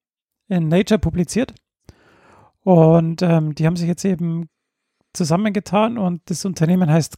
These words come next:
Carbios. Und die wollen jetzt, äh, das innerhalb von fünf Jahren, ähm, in industriellen Maßstab bringen. Was natürlich ziemlich krass wäre, wenn das jetzt funktioniert, tatsächlich. Und die haben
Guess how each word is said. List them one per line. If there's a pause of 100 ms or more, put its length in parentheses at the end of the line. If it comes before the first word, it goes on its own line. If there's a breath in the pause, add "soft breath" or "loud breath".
(320)
Carbios. (1300 soft breath)
Und
die
wollen
jetzt,
äh, (640)
das
innerhalb
von
fünf
Jahren, (580 soft breath)
ähm,
in
industriellen
Maßstab
bringen. (440)
Was
natürlich
ziemlich
krass
wäre,
wenn
das
jetzt
funktioniert, (460)
tatsächlich. (680 loud breath)
Und
die
haben